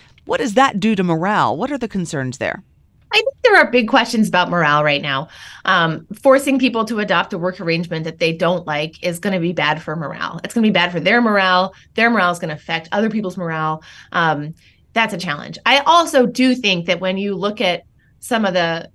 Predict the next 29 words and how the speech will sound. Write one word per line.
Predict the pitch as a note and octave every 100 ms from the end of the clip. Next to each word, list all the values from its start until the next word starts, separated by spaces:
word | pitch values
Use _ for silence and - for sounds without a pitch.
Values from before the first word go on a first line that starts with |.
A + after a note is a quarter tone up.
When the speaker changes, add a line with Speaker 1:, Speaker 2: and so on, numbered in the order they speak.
| _ _ _
Speaker 2:
the | G3
research | E3 G#3 A3+ F#3+
on | G3 F#3+
remote | F3+ F3+ D#3+
work, | G3 E3+ -
you | A3
know, | G3+ D#3+
it's | D#3 A#3 C4+
not | D#4+ F#4+ -
always, | A#3+ C4+ C4 A#3 A3+ - _ _ _
like, | - F#3+ F#3 - - - _
sunshine | - C#4+ C#4 B3+ C4
and | B3+
kittens | A#3+ C4 B3+ A#3
for | -
the | G#3+
people | G#3 A#3+ G3+
doing | G#3+ A#3+ E4+
it. | D3 - -
You | B3
know, | A3
there | A#3 C#4+
are | C#4
real | B3 C4 B3+
trade-offs. | B3+ A3+ G#3 - - - -
Um, | A3 F#3+ F3 E3+ E3+ -
it | A#3
can | B3+ A#3
be, | A3 A3 A3 G#3+